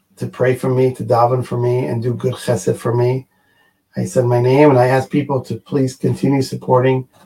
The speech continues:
United Hatzalah. I was worried I'm not gonna survive, and if I don't survive, people are not gonna give the funds we need to save lives. And I,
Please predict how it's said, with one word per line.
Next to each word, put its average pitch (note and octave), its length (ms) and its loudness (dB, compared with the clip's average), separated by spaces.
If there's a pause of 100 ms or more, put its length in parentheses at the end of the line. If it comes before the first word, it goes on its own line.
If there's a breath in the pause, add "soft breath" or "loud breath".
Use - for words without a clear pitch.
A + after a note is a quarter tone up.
(420 soft breath)
United C3+ 340 2
Hatzalah. C#3+ 400 6
I B2+ 80 8
was B2 120 2
worried C#3+ 280 8
I'm B2 100 2
not C3 180 2
gonna B2+ 120 0
survive, A#2+ 640 0
and A#2+ 180 -4
if - 120 -10
I B2+ 60 -2
don't C3 160 0
survive, B2+ 640 -2 (840)
people C3 260 0
are B2+ 100 4
not C3 180 2
gonna B2+ 140 0
give B2 300 -2
the B2+ 80 -2
funds C3+ 420 2
we A2+ 100 -2
need C3+ 260 0
to A2+ 100 -6
save A#2 280 -2
lives. - 480 0
And F#3+ 160 -4
I, - 220 -2